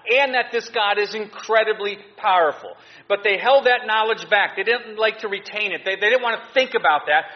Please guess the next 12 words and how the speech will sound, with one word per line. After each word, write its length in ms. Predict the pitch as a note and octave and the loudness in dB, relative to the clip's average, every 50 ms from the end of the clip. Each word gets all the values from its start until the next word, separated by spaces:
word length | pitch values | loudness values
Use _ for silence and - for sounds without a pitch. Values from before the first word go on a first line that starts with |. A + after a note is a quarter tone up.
| - - - | -18 -12 -8
They 80 | F3 | -2
wanted 220 | E3+ F#3 F#3 G3 F#3+ | 0 0 0 0 0
to 60 | - | 2
follow 220 | - F#3 F3 F3+ | 4 6 6 6
their 140 | F3 F3 F3 | 4 4 4
own 260 | F#3 A3 B3 C4 B3 | 6 6 6 4 2
lust 320 | G#3+ E3+ D#3+ E3+ E3 - - | 2 2 2 2 0 -2 -8
and 80 | E3+ | -6
their 100 | E3 E3+ | -2 0
own 220 | F#3+ G#3+ B3 C4+ B3+ | 2 2 2 2 0
desires. 540 | B3+ A3 E3+ D#3+ C#3+ C#3 C#3 D3+ D#3+ - - | -2 -2 0 2 2 2 2 0 -2 -4 -4
So 180 | F#3+ F3+ F3 | -4 -4 -4